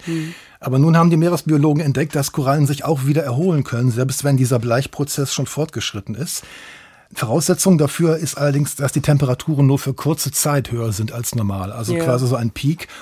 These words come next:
Speaker 2: und nicht ein generelles Ansteigen der Temperaturen. Dann schwenken die Korallen um, dann schwenken sie um, man glaubt es kaum, von weiß auf Neonfarben.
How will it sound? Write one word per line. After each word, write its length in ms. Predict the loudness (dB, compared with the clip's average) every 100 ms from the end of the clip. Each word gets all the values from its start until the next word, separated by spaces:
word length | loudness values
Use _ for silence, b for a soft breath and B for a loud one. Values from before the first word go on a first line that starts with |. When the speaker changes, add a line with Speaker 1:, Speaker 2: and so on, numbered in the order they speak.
| B
Speaker 2:
und 120 | -2 0
nicht 180 | 0 -2
ein 100 | 0
generelles 540 | 2 2 2 2 -2
Ansteigen 520 | -6 -6 -4 -2 0 -2
der 100 | -2
Temperaturen. 800 | -2 -2 -4 -4 -2 2 2 B B B 0
Dann 160 | 2
schwenken 400 | 2 2 4 4
die 80 | 2
Korallen 460 | 2 2 2 0 -2
um, 320 | 2 4 4
dann 120 | 2 -2
schwenken 360 | 0 2 2
sie 120 | 0 0
um, 240 | 2 2
man 140 | 2 2
glaubt 240 | 0 -2
es 120 | -4
kaum, 200 | 0 0 0
von 240 | -2 0
weiß 280 | 0 -2 -4
auf 160 | -4
Neonfarben. 760 | 0 2 0 -2 -4 -4 -6